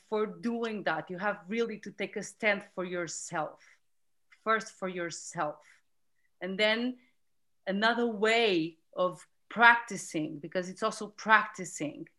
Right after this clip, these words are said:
what it is to be in radical responsibility, is also to commit to other people's commitments.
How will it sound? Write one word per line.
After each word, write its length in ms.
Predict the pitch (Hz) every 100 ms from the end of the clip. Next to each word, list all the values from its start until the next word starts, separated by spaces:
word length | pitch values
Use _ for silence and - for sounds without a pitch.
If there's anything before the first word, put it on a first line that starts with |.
| _ _ _
what 220 | 180 190 190
it 160 | 202
is 400 | 220 202 175 -
to 120 | - 175
be 160 | 202
in 120 | 190
radical 460 | 170 196 190 190 185
responsibility, 1200 | 185 185 - 180 170 170 156 180 175 170 151 139 - _
is 160 | 185 -
also 360 | 208 208 208 208
to 160 | - 214
commit 680 | - 202 196 202 185 - - - _ _ _ -
to 140 | 202 208
other 240 | 202 190
people's 480 | - 190 - 180 -
commitments. 1080 | - 175 170 165 - 143 139 - - -